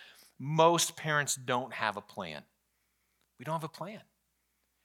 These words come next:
And so what happens, you know, and if you think about life, plans are a part of our lives. I mean, so-, some of you have, you have career paths. You have plans for your career. You have retirement plans. You have, you know what you're gonna put away every single month. So ma-,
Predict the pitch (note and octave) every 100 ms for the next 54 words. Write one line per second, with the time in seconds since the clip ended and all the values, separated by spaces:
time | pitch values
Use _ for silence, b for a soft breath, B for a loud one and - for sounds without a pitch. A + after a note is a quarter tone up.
0 | - D3+ - F#3+ E3+ C#3+ F#3 A3+ F3 D#3+
1 | D#3+ D#3 D#3+ D#3+ D3+ E3 A3+ G#3+ F3 D#3
2 | G3 - B B B - - G#3 B3+ G3
3 | D#3+ D#3+ D#3+ - F#3 F#3 D3+ B2+ D3+ C3
4 | C3+ C#3 - F#3 - - B3 A#3 E3 D3
5 | C#3+ - - b b - E3+ D#3+ - D#3
6 | D3 G#3 A#3+ A#3 - _ - A#2+ D#2+ -
7 | E3 D#3+ - F3+ G3 G3+ - F3+ E3+ -
8 | E3 D#3 F3+ A3 - - _ b b b
9 | D#3+ G#3 F#3 F3+ E3+ - G#3 B3 A3+ D#3+
10 | - - B2+ B2 G3 G3 F#3+ G3+ G3 F#3+
11 | G3+ F#3 G3 G3 - G3 G3 D#3+ D3+ G3
12 | G3 A3 G#3+ A3 G3 - E3 E3